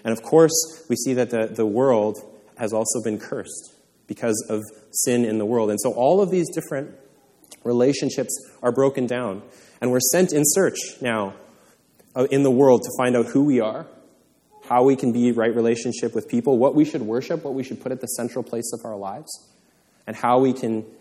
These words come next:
take care of, of this world without abusing it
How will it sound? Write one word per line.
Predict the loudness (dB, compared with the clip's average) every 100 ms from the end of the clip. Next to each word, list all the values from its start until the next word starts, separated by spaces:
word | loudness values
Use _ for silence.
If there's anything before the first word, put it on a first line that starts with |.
| -16 -6
take | -4 -2
care | -2 -2 0
of, | -2 -4 -6
of | -6 -4
this | -6 -4
world | -6 -8 -8 -12 -16 -10
without | -6 -2 -2 -2 -12 -16
abusing | -4 -2 0 -2 -8
it | -12